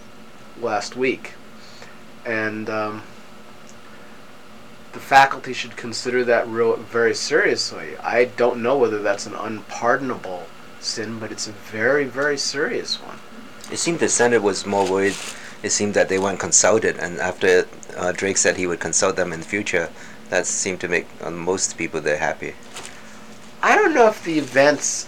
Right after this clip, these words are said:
Speaker 1: I don't know if anybody came to that eve-, came to that event and changed their mind over something the chancellor or anyone else said. I think that people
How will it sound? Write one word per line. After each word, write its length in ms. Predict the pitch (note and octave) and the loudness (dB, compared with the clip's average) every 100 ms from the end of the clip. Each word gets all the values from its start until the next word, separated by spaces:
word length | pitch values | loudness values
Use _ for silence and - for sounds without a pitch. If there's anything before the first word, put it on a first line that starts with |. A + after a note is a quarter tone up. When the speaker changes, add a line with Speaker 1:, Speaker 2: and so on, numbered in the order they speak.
| - | 4
Speaker 1:
I 140 | D#3 | 6
don't 100 | A#3+ | 6
know 100 | F#3+ | 4
if 120 | - | 4
anybody 360 | C3+ C3+ B2 A#2 | 2 2 2 0
came 280 | - A#2+ A2+ | 0 -2 -2
to 100 | A#2 | 0
that 180 | A2 G#2+ | 0 0
eve-, 320 | G2 A2 - | -2 -6 -6
came 240 | - A#2 | -4 -4
to 80 | A2+ | -4
that 180 | A2+ G#2 | -4 -4
event 240 | G2+ G#2+ G#2 | -4 -6 -8
and 120 | F#2+ | -6
changed 380 | - G#2+ G#2+ - | -6 -4 -6 -8
their 100 | G2+ | -8
mind 400 | G2+ G2+ G2+ G2 | -6 -6 -6 -8
over 220 | F#2 G2 | -8 -8
something 520 | - G#2+ - F#2 E2+ - - - - - - | -8 -8 -10 -12 -12 -14 -16 -16 -16 -16 -16
the 80 | - | -12
chancellor 600 | A2 B2 A2+ A2 B2 A2 | -6 -2 -2 -2 -2 0
or 80 | G#2 | -2
anyone 320 | G2+ G2+ G2 | -2 -4 -4
else 220 | F#2+ F#2 | -2 -4
said. 260 | - - F#2 | -4 -6 -6
I 80 | G2 | -8
think 260 | - C3+ | -8 -8
that 220 | B2 A2+ - | -8 -8 -8
people 420 | B2+ A#2 A2+ | -10 -8 -8